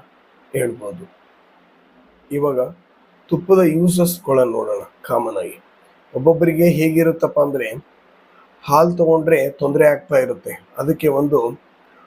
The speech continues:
ಲ್ಯಾಕ್ಟೋಸ್ ಇಂಟಾಲರೆನ್ಸ್ ಅಂತ ಇರ್ತಾರೆ,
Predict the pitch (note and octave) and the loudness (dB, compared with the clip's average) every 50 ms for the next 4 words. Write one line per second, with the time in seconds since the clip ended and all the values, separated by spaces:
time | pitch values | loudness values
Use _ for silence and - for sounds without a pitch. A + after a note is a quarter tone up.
0 | _ _ - B2 F#3 F3+ - - - - F3 F3 F3 F3 - - - _ - C#3+ | _ _ -2 2 2 2 2 0 -2 0 0 2 2 0 -4 -12 -16 _ -4 -4
1 | C#3+ C#3+ D#3+ C#3+ C#3 C#3+ C#3+ C#3+ C#3 C#3 C#3 - C3 B2+ B2 - B2 A#2+ A2+ A2+ | 0 2 2 4 4 4 2 2 0 -2 -2 -4 -6 -6 -4 -2 -2 -2 -2 -4
2 | _ A2 G#2+ G2+ - _ | _ -14 -14 -14 -16 _